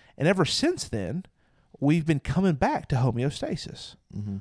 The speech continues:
Speaker 1: We've been returning back to the original design. This is a creationist telling me this
Speaker 2: Mm-hmm.
Speaker 1: now. We're returning back to the original design, and that is what accounts for climate change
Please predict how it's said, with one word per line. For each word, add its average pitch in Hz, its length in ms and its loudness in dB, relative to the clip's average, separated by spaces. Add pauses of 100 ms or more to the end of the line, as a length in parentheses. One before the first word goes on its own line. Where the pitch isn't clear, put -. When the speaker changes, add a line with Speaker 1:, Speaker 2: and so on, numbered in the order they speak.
Speaker 1:
We've 160 160 6
been 170 140 2
returning 202 540 2
back 123 480 0
to 131 420 2
the 127 280 -4
original 120 840 0 (220)
design. 127 540 -8 (420)
This 151 160 4
is 214 80 4
a 247 40 4
creationist 247 600 4
telling 113 300 0
me 95 100 -4
this - 200 -10 (140)
Speaker 2:
Mm-hmm. 107 180 -4 (440)
Speaker 1:
now. 87 340 -8 (420)
We're 160 200 0
returning 165 500 2
back 127 200 2
to - 100 -12
the 131 80 2
original 113 340 0
design, 135 280 -2
and 139 260 -6
that 180 300 2
is 170 160 -2
what 165 180 4
accounts 311 480 -4
for 110 480 -6 (580)
climate 233 560 0
change 107 720 -4